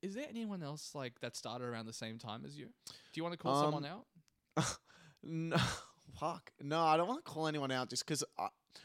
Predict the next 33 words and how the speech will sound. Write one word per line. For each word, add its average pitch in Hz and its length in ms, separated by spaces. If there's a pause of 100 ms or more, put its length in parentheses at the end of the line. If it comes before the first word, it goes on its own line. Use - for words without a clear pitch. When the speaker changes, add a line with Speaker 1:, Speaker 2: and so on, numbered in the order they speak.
(140)
Speaker 2:
I 139 100
don't 240 200
know 139 160
anyone 151 300
that 135 120
started 123 440
at - 60
the 95 60
same 113 320 (140)
time 110 420
as 104 340
me. 98 800
Speaker 1:
Mm-hmm. 104 160 (100)
Speaker 2:
Maybe, 160 560 (800)
oh 123 180
no, 113 120
I 110 100
guess, 110 240
I 139 80
don't 160 80
know. 143 100
I 139 120
just 139 120
think 196 140
I'm 208 100
very 190 160
slow. 120 400
Like, 104 200
I 110 80
haven't, 107 180
like, 101 240
done 104 220
many, 101 260